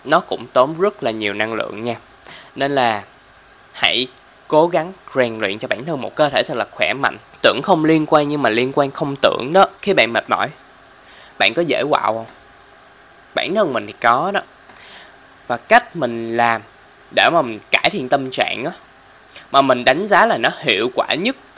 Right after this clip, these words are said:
hiệu quả vượt xa những cái phương pháp được gợi ý như là ăn đồ ngọt nè, đi chơi nè. Cái cách hiệu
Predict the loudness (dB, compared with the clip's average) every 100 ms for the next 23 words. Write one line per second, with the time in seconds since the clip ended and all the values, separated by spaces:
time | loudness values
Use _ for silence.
0 | -20 -2 2 4 4 2 2 -2 0 2
1 | 4 4 2 -4 -2 0 0 0 4 4
2 | 2 -6 -20 -12 -6 -6 -2 2 4 4
3 | 2 0 2 2 2 0 0 -4 -2 0
4 | 0 -2 -6 -4 -2 -4 -8 0 4 4
5 | 4 0 -8 -16 -20 -20 -20 -20 -20 -20
6 | -20 -20 -20 -20 -20 -4 0 0 0 -6